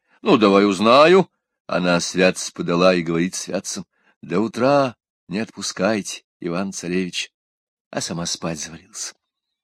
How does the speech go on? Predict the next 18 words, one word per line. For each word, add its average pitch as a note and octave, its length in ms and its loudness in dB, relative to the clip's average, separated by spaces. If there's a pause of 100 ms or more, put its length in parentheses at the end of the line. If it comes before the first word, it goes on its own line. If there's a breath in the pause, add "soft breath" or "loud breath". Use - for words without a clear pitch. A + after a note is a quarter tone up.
(340)
Тот G2 260 2
святцы - 840 -2
перебирает, C#2 800 -6 (760 loud breath)
числа E3 760 2
никакого G#3+ 720 4
найти F#3+ 480 0
не E3 140 -2
может, A#2 360 -2 (260 loud breath)
да E3+ 220 4
поту F#3+ 480 2
старается, A#2+ 720 -4 (220 loud breath)
даже G2+ 200 2
рубашка G2+ 560 2
мокра. F#2+ 760 -6 (680)
А E2 200 -2
Просвирня F#2 720 0
спит, F3+ 840 -2
вскрапывает. - 1120 -6